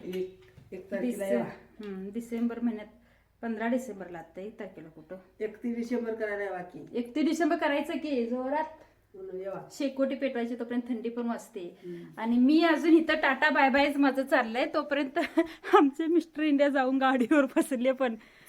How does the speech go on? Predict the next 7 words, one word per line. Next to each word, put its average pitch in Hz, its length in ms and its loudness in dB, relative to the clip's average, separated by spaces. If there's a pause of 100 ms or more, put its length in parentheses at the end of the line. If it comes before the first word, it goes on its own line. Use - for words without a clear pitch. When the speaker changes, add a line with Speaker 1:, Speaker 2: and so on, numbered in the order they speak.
(320)
Speaker 2:
कपडे 247 360 -4
वाळत 247 200 0
घातले 240 320 -6
तिकडे. 240 360 -4 (540)
तर 240 140 -8
इकडे 247 340 -2
ना, 262 140 -2